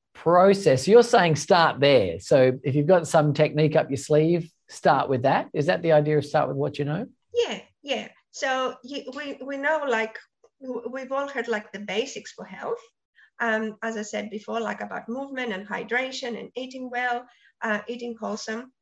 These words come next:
Speaker 2: Um, it's just start with the basics, um, and then build up from there. Um, if, if energy is your issue, um, I usually say, make a list of what really energizes you.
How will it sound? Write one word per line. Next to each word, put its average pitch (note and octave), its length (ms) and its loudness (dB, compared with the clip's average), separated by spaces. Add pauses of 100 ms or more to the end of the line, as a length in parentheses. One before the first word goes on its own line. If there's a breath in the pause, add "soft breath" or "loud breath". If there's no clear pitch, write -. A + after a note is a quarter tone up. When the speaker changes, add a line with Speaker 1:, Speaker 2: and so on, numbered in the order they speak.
(320)
Speaker 2:
Um, A#3 340 -2
it's B3+ 160 -8
just - 380 -14
start B3+ 380 -4
with C#4 100 -20
the G3+ 100 -14
basics, - 720 -12 (680)
um, A3 220 -4
and A#3 140 -6
then C#4 180 -4
build G#3+ 220 -6
up G#3 140 -8
from G3+ 200 -10
there. G3+ 340 -8 (500)
Um, A3+ 360 -2
if, A#3+ 240 -4 (100)
if B3+ 200 -12 (100)
energy B3+ 480 -6
is A3+ 280 -8
your G3+ 240 -8
issue, G#3+ 420 -10 (440)
um, A#3 540 -4 (120)
I G#3 160 -4
usually A#3+ 380 -8
say, A3+ 480 -6
make B3+ 280 -8
a E4 100 -12
list C4+ 260 -8
of B3 240 -12
what A#3+ 260 -6 (220)
really A#3 320 -6
energizes A#3 640 -10
you. F3 160 -20